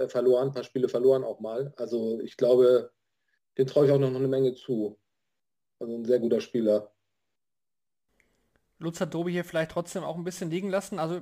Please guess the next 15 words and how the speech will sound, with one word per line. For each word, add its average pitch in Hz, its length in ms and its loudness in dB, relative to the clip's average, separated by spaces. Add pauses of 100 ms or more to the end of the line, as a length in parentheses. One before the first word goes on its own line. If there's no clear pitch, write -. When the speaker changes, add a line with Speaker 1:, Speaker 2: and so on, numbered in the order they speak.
Speaker 2:
zwischendurch 190 340 -4
hatte 185 100 0
ich 180 60 -4
das 180 140 -6
Gefühl, 208 540 -4 (360)
auch - 160 -8
vor 190 180 6
dem 185 100 6
Bildausfall, 185 840 4
als 175 180 -4
das 175 160 -6
Pferderennen 180 420 4
eingeblendet 175 480 4
worden 175 240 4
ist, - 280 -10